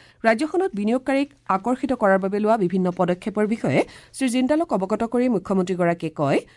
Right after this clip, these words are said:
যে ৰাজ্য চৰকাৰে পৰৱৰ্তী পাঁচ বছৰত পাঁচ হাজাৰ ষ্টাৰ্টআপ প্ৰতিষ্ঠানক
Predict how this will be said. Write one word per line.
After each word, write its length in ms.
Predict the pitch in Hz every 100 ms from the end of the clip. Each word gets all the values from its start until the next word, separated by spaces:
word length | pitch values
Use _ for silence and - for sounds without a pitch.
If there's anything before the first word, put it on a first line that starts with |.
| - -
যে 60 | 269
ৰাজ্য 180 | 262 233 302
চৰকাৰে 280 | 320 320 330 233
পৰৱৰ্তী 340 | 196 196 208 202
পাঁচ 120 | 190 196
বছৰত 320 | 220 247 277 - 202
পাঁচ 160 | 202 254
হাজাৰ 200 | 240 269 -
ষ্টাৰ্টআপ 340 | 190 180 180 180
প্ৰতিষ্ঠানক 480 | 180 196 226 233